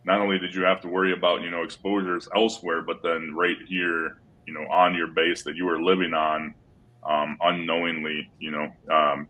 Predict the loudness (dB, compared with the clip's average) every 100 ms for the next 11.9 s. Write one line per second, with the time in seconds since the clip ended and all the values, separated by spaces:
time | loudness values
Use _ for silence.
0 | -8 -4 -2 2 2 2 2 6 8 6
1 | 4 2 2 0 0 -6 -2 0 0 0
2 | -10 _ _ -20 -20 _ _ 0 4 4
3 | 2 -2 -10 -16 _ _ _ _ _ _
4 | _ _ -8 2 8 10 10 8 8 6
5 | 0 0 2 4 4 0 0 0 0 0
6 | 0 2 2 0 -4 0 4 4 2 -2
7 | -2 0 0 -2 -4 -18 -20 _ 0 2
8 | 2 -2 0 2 0 0 0 0 -2 -4
9 | -4 -4 -4 0 0 -2 -10 -14 _ -8
10 | -4 -4 -6 -6 -4 -2 -2 -2 0 0
11 | -2 -8 -10 -8 -8 -10 -2 0 -2